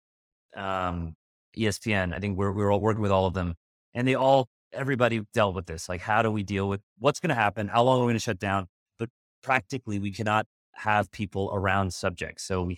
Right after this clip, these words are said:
have to stop this thing. And so some, you know, s-, some people went down that path of saying, "Okay, well, we're gonna, you know,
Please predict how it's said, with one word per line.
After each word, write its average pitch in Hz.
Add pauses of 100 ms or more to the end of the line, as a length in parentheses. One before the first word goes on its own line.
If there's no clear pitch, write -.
have -
to -
stop -
this -
thing. - (600)
And 113 (100)
so 113
some, 127 (380)
you 131
know, 104
s-, -
some 123
people 127 (340)
went 110
down 107
that 107
path 101
of 98
saying, 98
"Okay, 98
well, 95 (240)
we're 101
gonna, 101 (380)
you 92
know, 87